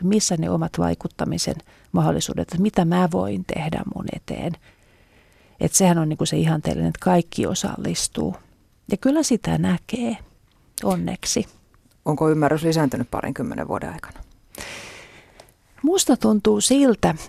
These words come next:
Speaker 1: että tällä hetkellä uupumuksen kanssa on vähän samantyyppinen tilanne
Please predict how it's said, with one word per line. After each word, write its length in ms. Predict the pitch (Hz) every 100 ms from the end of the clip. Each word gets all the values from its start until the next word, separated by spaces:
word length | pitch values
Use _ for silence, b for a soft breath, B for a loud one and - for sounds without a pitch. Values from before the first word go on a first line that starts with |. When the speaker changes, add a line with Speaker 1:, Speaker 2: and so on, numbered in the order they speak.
| -
Speaker 1:
että 220 | 185 180
tällä 260 | - 220 214
hetkellä 560 | 156 175 - 175 170 185
uupumuksen 640 | 208 170 160 165 - 170
kanssa 320 | 170 170 -
on 80 | 175
vähän 200 | 190 190
samantyyppinen 760 | 196 185 160 143 - 156 160 151
tilanne 420 | 170 160 147